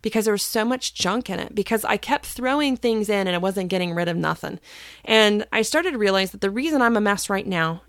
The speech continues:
is because there's a mess in my heart that needs to be sorted out. But the key to this is that when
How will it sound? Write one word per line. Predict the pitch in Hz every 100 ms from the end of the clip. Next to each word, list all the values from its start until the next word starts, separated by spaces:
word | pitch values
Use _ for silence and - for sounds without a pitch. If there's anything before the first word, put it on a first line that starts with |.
| -
is | 196
because | 214 208 202 196 - -
there's | - 294
a | 220
mess | 190 190 214 220
in | 214
my | 185 180
heart | 180 - 196 175 160 -
that | -
needs | 196 214
to | 214
be | 190
sorted | - - 160 165
out. | 160 156 - - - - - -
But | 226 220 _
the | 190 208 226
key | 226 294 339
to | 277
this | 196 180 180 196
is |
that | 175 185
when | 190 190 185